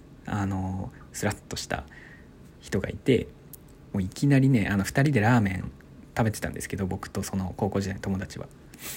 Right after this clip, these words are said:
もういきなりお盆持って隣の席に行って、で、話しかけて。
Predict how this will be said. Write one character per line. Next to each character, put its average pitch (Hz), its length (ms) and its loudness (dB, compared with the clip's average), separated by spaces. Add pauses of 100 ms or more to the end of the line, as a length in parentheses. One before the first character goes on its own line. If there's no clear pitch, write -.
(1800)
も 110 160 2
う 95 60 0
い 95 60 -2
き - 80 2
な 123 80 8
り 104 80 4
お 101 80 4
盆 107 180 2
持 107 60 0
っ 104 40 -2
て - 240 -12
隣 104 300 -2
の 101 160 2
席 - 240 -2
に 92 80 -4
行 - 60 -12
っ - 20 -20
て、 - 220 -10 (720)
で、 143 80 2
話 98 220 2
し - 20 -6
か - 100 -2
け - 100 -12
て。 - 140 -16